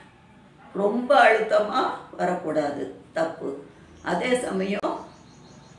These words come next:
கடகடான்னு வரக்கூடாது. அப்போ அந்த லெவலை பார்த்துக்கணும். அதே மாதிரி கீழே அந்த பாபின்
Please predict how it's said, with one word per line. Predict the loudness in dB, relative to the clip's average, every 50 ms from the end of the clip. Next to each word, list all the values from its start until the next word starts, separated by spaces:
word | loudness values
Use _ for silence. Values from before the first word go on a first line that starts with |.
| -20 -10 -8
கடகடான்னு | -2 0 0 2 2 4 4 4 6 6 6 4 4 2 0 0 0 -2 -2 -4 -8 -14 -18 -20 -20 -10 -4 -2
வரக்கூடாது. | -2 -2 -2 -4 -6 -8 -6 -4 -4 -4 -6 -8 -10 -14 -10 -6 -6
அப்போ | -6 -6 -4 -4 -2 -2 -2 -2 -6 -10 -14 -18 -16 -12 -10
அந்த | -8 -4 -4 -4 -4 -4 -6
லெவலை | -4 -4 0 2 2 2 2 2 0 0 -2 -4 -8 -10 -6 -4
பார்த்துக்கணும். | -4 -4 -4 -6 -10 -12 -12 -10 -10 -10 -10 -10 -14 -18 -20 -20 -20 -20 -20 -20 -20 -12 -6 -4 -2
அதே | -2 0 0 0 0 -2 -2 -2
மாதிரி | -2 -2 -2 -2 -2 -4 -4 -4 -4 -4 -6 -8 -12 -18 -18 -18 -18 -18 -20 -20 -20 -20 -18 -8 -2
கீழே | 0 0 2 4 4 4 4 2
அந்த | 0 -2 -4 -2 0 2
பாபின் | 4 4 4 4 2 2 0 0